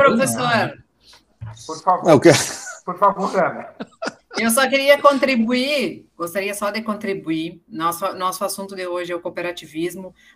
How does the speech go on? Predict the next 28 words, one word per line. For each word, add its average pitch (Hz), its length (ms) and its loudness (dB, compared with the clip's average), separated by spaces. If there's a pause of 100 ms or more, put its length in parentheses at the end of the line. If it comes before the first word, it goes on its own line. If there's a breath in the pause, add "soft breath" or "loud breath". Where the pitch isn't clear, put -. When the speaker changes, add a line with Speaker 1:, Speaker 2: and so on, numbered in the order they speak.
Speaker 1:
mas 190 240 -6
ressaltar 202 800 0
a 185 100 0
importância 208 1040 -2
da 190 280 -2
união 214 840 0 (140)
de 156 120 -8
produtores 160 1000 -10 (260)
em 185 160 -12
prol 180 400 0
de 190 100 -4
alguma 180 300 -4
causa 170 540 0
e 185 140 -8
o 190 80 -10
quanto 208 260 -2
esses 196 220 -12
grupos 190 340 -8
são 196 240 -4
importantes 196 600 -4
e 226 60 6
mudam 226 480 8
a 208 40 0
realidade 190 720 -4 (120)
hoje, 240 600 4 (300)
dentro 214 280 -6
do 185 120 -12
país, 190 800 -4